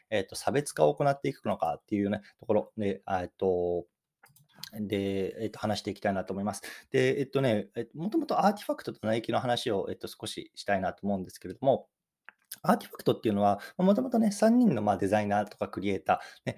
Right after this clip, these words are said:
あの、プロモーター、マーケターっていうのがね、まあ、設立したね、まあ、デザイン会社だったんですね。で、彼はどんなデザイン会社かっていうと、まあ、デジタルの、えっと、アイテムを、グッズを作る、まあ、ファッションかけるデジタルの、まあ、えっと、会社だったわけですよ。で、それがね、去年の十二月ですね。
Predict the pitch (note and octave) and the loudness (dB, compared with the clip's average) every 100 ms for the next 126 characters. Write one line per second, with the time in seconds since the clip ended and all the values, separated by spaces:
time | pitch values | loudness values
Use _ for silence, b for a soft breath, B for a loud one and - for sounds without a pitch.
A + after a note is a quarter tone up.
0 | B - F#2+ F#2+ A2+ A2 G#2 G#2 G#2+ A2 | B -2 -2 2 4 4 4 4 4 6
1 | G#2+ G#2+ G#2+ G#2+ - D3 G#2+ C#3 C3+ G#2 | 4 2 2 2 2 0 2 0 0 0
2 | A2+ G#2+ G#2+ - - D#3+ A3+ - - A2+ | -2 -6 -10 -8 -6 -2 -4 -2 2 6
3 | D3 D#3 D3 D3 F2+ F2+ F#2+ - F#3+ G3+ | 6 4 4 2 2 -6 -6 -4 -2 -2
4 | B - - - G#2+ F#3 A2 G2+ G#2 G#2 | B -8 0 2 4 4 6 4 4 4
5 | G2+ G2 F2+ - A#2+ - F3+ A2+ G#2+ F#3+ | 2 2 -4 -6 -6 2 4 6 6 4
6 | A3 A2+ F#2+ D#2+ B B G#2+ - G2+ G2+ | 2 2 2 -4 B B -6 2 4 4
7 | G2+ G2 F#2 G2+ G2 G2+ - - F#2+ G2+ | 2 -2 0 0 2 -2 -2 -4 -2 0
8 | F#2+ _ - - - G#2+ G2+ - - D3 | -2 _ -8 -6 0 -2 -2 -4 2 2
9 | G2+ G#2 - - E3 C#3 A2+ F2+ F#2 - | 2 0 0 -4 -4 0 2 2 -2 -6
10 | F2+ D#2+ - _ _ _ _ _ _ _ | -4 -4 -6 _ _ _ _ _ _ _
11 | - _ _ C3+ - - G2+ G2+ - F#2 | -20 _ _ -20 -12 -6 0 0 0 -4
12 | G2 - - B B D#3+ D#3+ G#3+ F#3+ F3 | -4 -8 -12 B B -4 2 6 6 4
13 | E3 C#3 F#2+ - - D#3 D#3 D3 C3+ G2+ | 2 2 0 -4 0 2 2 0 0 -4
14 | A#2+ E3+ | -2 -4